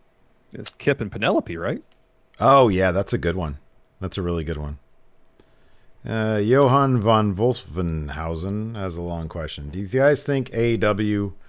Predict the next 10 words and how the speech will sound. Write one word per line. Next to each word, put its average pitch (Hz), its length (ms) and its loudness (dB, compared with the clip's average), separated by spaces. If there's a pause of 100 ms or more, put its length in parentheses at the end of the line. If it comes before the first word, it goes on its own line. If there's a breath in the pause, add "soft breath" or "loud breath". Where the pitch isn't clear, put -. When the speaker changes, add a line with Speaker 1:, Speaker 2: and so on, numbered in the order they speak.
(800 soft breath)
Speaker 2:
while 120 440 6
genuinely 160 680 4
providing 123 500 6
a 117 40 2
better 117 220 8
backstage 117 500 2
experience 101 520 0
for 107 100 -4
the 98 100 0
wrestler, 98 720 2